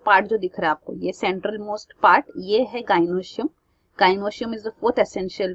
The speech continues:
wall और इसके हर एक member को कहते हैं carpal। और ये जो carpel है,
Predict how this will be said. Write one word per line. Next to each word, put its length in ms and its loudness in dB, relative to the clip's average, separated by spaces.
wall 180 -2
और 140 -4
इसके 280 0
हर 220 12
एक 140 6
member 320 2
को 120 -2
कहते 360 -4
हैं 80 -2
carpal। 400 8
और 140 8
ये 260 6
जो 120 2
carpel 540 8
है, 280 0